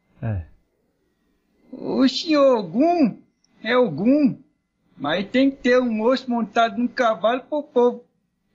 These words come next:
Speaker 2: ter um referencial.
Speaker 1: É.
Speaker 2: É, necessita ter um negro velho fumando num cachimbo pra saber que ali tem um negro velho.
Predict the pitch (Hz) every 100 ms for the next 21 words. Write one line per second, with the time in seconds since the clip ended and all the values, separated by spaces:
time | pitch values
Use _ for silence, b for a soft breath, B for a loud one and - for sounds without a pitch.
0 | _ 226 240 233 220 254 285 233 247 247
1 | 262 165 190 220 139 _ _ _ _ -
2 | 110 90 80 - - _ _ _ _ _
3 | - 285 302 311 294 277 233 262 262 262
4 | 185 247 254 214 202 226 - 175 160 226
5 | 247 262 220 226 220 233 233 220 196 -
6 | 294 370 - 320 269 311 208 247 247 240
7 | 226 - 233 226 190 196 196 139 147 156